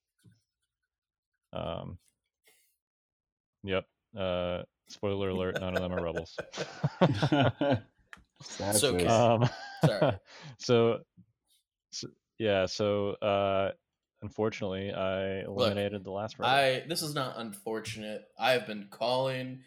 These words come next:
Speaker 3: for somebody to take Kingsley down for what feels like two years. I know it hasn't been
Speaker 1: <laughs>
Speaker 3: that long,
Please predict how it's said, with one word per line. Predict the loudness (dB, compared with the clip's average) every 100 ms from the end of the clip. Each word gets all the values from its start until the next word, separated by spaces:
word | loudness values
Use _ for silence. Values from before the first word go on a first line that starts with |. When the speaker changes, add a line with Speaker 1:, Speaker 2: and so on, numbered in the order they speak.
| -18 -14
Speaker 3:
for |
somebody | -8 -6 -6 -6 -8
to | -8
take | -4 -4 -6 -12
Kingsley | -10 -8 -10 -8
down | -4 -2 -2 -6 -8
for | -12 -10
what | -10 -10
feels | -12 -8 -6 -4 -6
like | -4 -4 -4 -10
two | -8 -6
years. | -2 -2 -2 -6 -6 2
I | 2 2 0
know | 2
it | 2
hasn't | 2 2 -2
been | 0 0 -2 -6
Speaker 1:
<laughs> | -4
Speaker 3:
that | -2 -2
long, | -4 -6